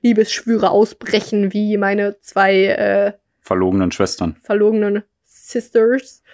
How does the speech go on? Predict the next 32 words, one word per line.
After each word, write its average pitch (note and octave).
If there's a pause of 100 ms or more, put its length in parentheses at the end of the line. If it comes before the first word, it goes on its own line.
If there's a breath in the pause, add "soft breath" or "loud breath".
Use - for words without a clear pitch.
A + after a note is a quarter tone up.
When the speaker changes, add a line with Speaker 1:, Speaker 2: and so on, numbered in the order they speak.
(260 soft breath)
Speaker 1:
Und G#3
dann G3
Speaker 2:
Mhm. -
Speaker 1:
sagt G3+
der G3+
König G3
so, G3
„Ja, - (280)
dann G3 (260)
kein G#3
Königreich C4+
für E4
dich.“ G#4+ (380 loud breath)
Und -
Speaker 2:
Mhm. A3
Speaker 1:
das G#3+
dritte B3+ (140)
Teil A#3
des A#3
Königreichs A#3+
gibt A3+
er G#3+
dann, G#3
oder G#3+
lässt G#3+
er A#3
dann G3+
unter G#3
den G3
anderen D4
beiden C4+
Schwestern D4